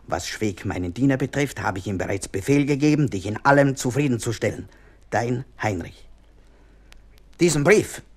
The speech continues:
sagte der Oberleutnant, „übergeben Sie der gnädigen Frau.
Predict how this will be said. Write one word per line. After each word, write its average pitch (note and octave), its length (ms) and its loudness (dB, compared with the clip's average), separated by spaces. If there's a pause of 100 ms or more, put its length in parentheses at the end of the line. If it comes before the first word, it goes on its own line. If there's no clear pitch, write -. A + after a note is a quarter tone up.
(160)
sagte F2+ 280 -8
der - 100 -10
Oberleutnant, F2+ 520 -10 (220)
„übergeben C#3 460 6
Sie F2 100 -8
der - 140 -8
gnädigen F2+ 320 -4
Frau. G2 240 -4